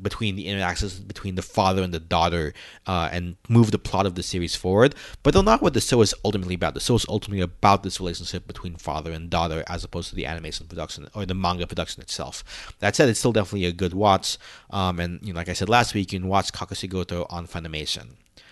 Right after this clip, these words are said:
Another series like this is Monthly Girls Nozaki-kun. Um, it's animated by Studio Doga Kobo and, uh, directed by Mitsue Yamazaki and came out in two thousand fourteen.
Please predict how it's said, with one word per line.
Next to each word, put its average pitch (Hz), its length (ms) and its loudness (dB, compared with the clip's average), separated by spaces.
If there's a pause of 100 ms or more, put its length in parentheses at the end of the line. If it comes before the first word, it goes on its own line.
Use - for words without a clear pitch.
(600)
Another 139 260 4
series 123 380 6
like 90 160 0
this 90 280 2
is 98 460 2
Monthly 117 420 2
Girls 104 360 4
Nozaki-kun. 90 760 -2 (240)
Um, 92 460 -4
it's 101 200 -10
animated 101 520 -2
by 90 360 2
Studio 95 360 0
Doga 98 340 6
Kobo 101 500 6 (420)
and, 98 400 2
uh, 92 240 2
directed 95 440 4
by 90 200 6
Mitsue 110 460 4
Yamazaki 87 640 2
and 82 140 -6
came 95 180 0
out 87 140 0
in 80 60 -6
two - 140 -6
thousand 82 300 -4
fourteen. 78 500 0